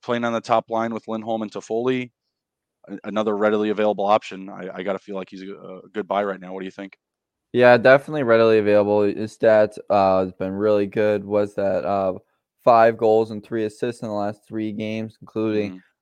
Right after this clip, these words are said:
Speaker 2: a four-point game against the Buffalo Sabres team that's surging right now. And, yeah, definitely a lot to love about him.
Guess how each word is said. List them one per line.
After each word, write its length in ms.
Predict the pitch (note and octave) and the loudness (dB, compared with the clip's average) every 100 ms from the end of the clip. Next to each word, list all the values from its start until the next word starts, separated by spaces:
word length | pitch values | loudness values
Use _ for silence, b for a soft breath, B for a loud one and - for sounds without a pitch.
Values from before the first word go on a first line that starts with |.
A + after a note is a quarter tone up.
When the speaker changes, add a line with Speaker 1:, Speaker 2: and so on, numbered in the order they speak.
| - | 0
Speaker 2:
a 280 | G#2 G2 G2 - | 4 4 2 2
four-point 500 | C#3 C#3 - A#2+ A2 | 2 2 -4 -6 -8
game 340 | A2+ A2+ A2 G#2+ | -12 -10 -8 -6
against 220 | G#2 G#2 | -6 -6
the 60 | |
Buffalo 380 | G2+ G#2+ - G#2+ | 0 0 2 0
Sabres 420 | G#2+ A2 G#2 G#2 | 0 -2 -2 -4
team 220 | - G#2+ G2 | -8 -10 -8
that's 240 | F#2+ - | -10 -6
surging 340 | B2 A#2 A#2+ | -6 -4 -6
right 220 | A#2 A2+ G2+ | -4 -4 -4
now. 340 | G#2+ A2 G#2 _ _ - | -4 -6 -8 _ _ -10
And, 100 | A2+ | -4
yeah, 140 | G#2 | -2
definitely 380 | G2 A2+ - A#2 | 0 0 0 -4
a 60 | G#2+ | 0
lot 220 | G#2 - | 0 -2
to 60 | |
love 240 | G2 G2+ F#2+ | -4 -4 -4
about 340 | F#2+ F#2+ F#2 | -2 -2 -2
him. 400 | G#2 A#2 A#2 A2+ | -6 -6 -6 -8